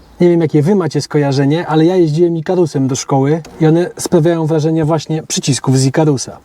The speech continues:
A wielkie pokrętło z Amiki służy do regulowania wysokości świateł.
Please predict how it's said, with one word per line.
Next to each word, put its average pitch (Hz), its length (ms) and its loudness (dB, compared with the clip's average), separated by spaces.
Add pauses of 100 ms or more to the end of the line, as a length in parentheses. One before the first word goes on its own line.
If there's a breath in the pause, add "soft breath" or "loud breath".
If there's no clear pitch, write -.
(120)
A 180 120 2
wielkie 220 320 0
pokrętło 175 640 -2 (100)
z - 160 -10
Amiki 277 480 0 (680 soft breath)
służy 247 360 0
do 180 100 0
regulowania 151 680 0 (200)
wysokości - 640 -4
świateł. - 460 -2